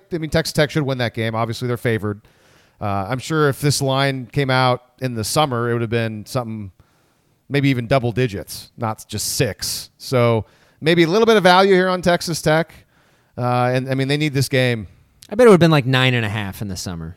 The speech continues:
Speaker 2: Like, nine and a half in the summer, somewhere out there. That's, that's, that'd be a pretty big swing if it was double digits. 'Cause I don't necessarily think, 'cause, like, obviously Texas Tech losing to Wyoming, but they, you know, Wyoming had a pretty low win probability in that game, so a lot of things had to go their way.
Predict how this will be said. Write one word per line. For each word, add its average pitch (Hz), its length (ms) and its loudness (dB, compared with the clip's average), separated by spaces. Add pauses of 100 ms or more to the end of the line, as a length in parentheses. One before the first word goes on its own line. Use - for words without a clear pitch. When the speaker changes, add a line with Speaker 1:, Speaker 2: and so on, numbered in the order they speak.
Speaker 2:
Like, 147 120 -6
nine 151 260 2
and 110 120 -2
a - 20 -6
half 87 260 -10
in 76 60 -14
the 73 80 -14
summer, 69 320 -14
somewhere 113 320 -6
out 78 100 -12
there. 85 120 -12
That's, 123 160 -6
that's, 165 240 -6
that'd 190 160 0
be 180 100 2
a 151 40 0
pretty 151 200 2
big 110 340 -4
swing 107 440 -2
if 92 140 -8
it 98 40 -6
was 95 140 -8
double 92 240 -8
digits. 87 460 -8 (460)
'Cause 147 120 -2
I 170 80 4
don't 202 160 0
necessarily 151 580 0
think, - 560 -4 (1300)
'cause, 165 100 2
like, 165 140 0
obviously 180 340 4
Texas 147 380 0
Tech 135 180 0
losing 131 280 0
to 120 60 2
Wyoming, 107 600 -2
but 107 160 -6
they, 117 400 0
you 117 100 -6
know, 98 280 -4 (720)
Wyoming 147 400 4
had 135 100 4
a 127 60 2
pretty 147 240 0
low 117 240 4
win 113 220 0
probability 107 640 -4
in 101 120 -4
that 101 180 -8
game, 101 280 -8
so 110 140 -8
a - 20 -6
lot 104 200 -2
of 107 80 -6
things 113 180 -8
had 104 140 -8
to 98 40 -12
go 101 160 -6
their 95 160 -4
way. 98 500 -4